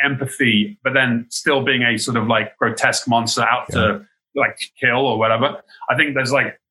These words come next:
Speaker 1: RoboCop kind of embodies that more than anything, and, like, all the sort of, I, <laughs> well, I'm such a Verhoeven nerd that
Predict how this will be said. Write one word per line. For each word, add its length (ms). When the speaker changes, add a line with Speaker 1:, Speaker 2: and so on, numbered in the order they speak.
Speaker 1:
RoboCop 580
kind 200
of 160
embodies 380
that 240
more 160
than 80
anything, 360
and, 100
like, 180
all 220
the 80
sort 180
of, 140
I, 300
<laughs> 640
well, 140
I'm 160
such 220
a 60
Verhoeven 580
nerd 460
that 240